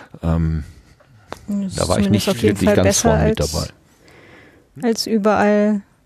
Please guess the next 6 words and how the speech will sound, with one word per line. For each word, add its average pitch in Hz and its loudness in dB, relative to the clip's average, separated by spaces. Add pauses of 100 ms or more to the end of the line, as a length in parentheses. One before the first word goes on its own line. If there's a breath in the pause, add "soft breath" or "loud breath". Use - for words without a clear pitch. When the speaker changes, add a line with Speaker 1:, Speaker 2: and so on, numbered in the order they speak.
(140)
Speaker 2:
auf 202 -4
Großveranstaltungen 190 -2
rumzuspringen, 190 -6
also. 185 -6 (840 loud breath)
Speaker 1:
Ja, 98 2
hat, - -2